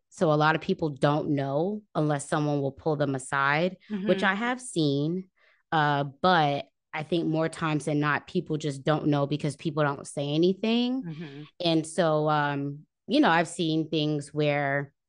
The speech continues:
Speaker 1: it's ranged from, eh, it's a little bit out of place, maybe the way you, you, you're dressing, or, um, maybe your hair, maybe not, jewelry, whatever, to, like, really inappropriate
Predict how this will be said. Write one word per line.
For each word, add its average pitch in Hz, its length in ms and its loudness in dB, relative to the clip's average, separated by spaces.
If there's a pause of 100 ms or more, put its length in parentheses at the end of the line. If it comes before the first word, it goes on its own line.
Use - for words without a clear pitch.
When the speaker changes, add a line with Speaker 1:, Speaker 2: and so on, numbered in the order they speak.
(520)
Speaker 1:
it's 175 260 -4
ranged 156 440 -2
from, 151 300 -2
eh, 240 360 0 (260)
it's 185 200 0
a 185 60 6
little 170 320 2
bit 160 460 0 (360)
out 156 160 2
of 151 100 -6
place, 185 360 2
maybe 160 260 0
the 151 100 -6
way 147 140 -4
you, 139 380 -6
you, 147 320 -6
you're 143 220 -4
dressing, 185 840 2 (500)
or, 147 580 0
um, 139 680 -4 (460)
maybe 165 500 2
your 147 100 2
hair, 139 220 -2
maybe 143 260 -2
not, 147 400 0 (200)
jewelry, 151 500 -2
whatever, 147 640 -2 (440)
to, 156 760 2 (420)
like, 151 180 -4
really 165 400 4
inappropriate 147 960 -2